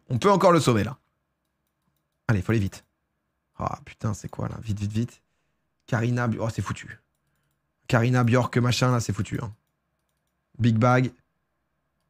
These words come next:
Big Bag, point quoi ? Ah putain, le Big Bag, il est enfoncé. Point A U, K V Cassiope.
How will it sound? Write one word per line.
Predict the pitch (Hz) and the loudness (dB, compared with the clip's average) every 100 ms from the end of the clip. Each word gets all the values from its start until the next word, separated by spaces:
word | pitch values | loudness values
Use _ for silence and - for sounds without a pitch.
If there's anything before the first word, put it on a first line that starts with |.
| _ 107 | _ -2
Big | 113 | 0
Bag, | 139 135 | 2 0
point | 127 | -2
quoi ? | 107 117 107 - _ _ _ _ _ _ | 0 0 -2 -10 _ _ _ _ _ _
Ah | 131 | -2
putain, | 117 - 131 | -2 0 2
le | |
Big | 120 120 | 4 4
Bag, | 127 147 | 6 6
il | 127 | 6
est | |
enfoncé. | 123 117 120 120 110 - _ | 4 2 2 2 2 -6 _
Point | - 151 | 2 4
A | 156 151 | 8 8
U, | 196 226 _ _ _ _ _ _ | 6 2 _ _ _ _ _ _
K | 165 | 4
V | 135 147 | 6 6
Cassiope. | 151 135 139 - | 4 4 2 2